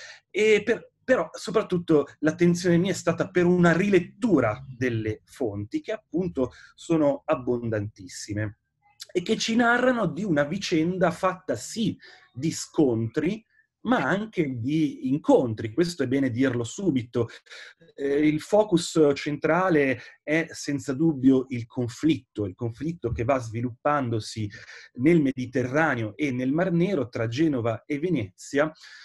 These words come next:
eh, nel, in particolar modo dopo la cosiddetta Quarta Crociata,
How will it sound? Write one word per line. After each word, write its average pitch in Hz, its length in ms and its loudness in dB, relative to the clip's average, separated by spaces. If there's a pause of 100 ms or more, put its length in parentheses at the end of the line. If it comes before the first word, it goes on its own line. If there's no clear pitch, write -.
(240)
eh, 147 920 4
nel, 135 400 0 (320)
in 139 140 -4
particolar 127 600 0
modo 127 680 4
dopo 123 640 2
la 113 360 -2
cosiddetta 117 500 -2
Quarta 110 680 -4
Crociata, 110 720 -4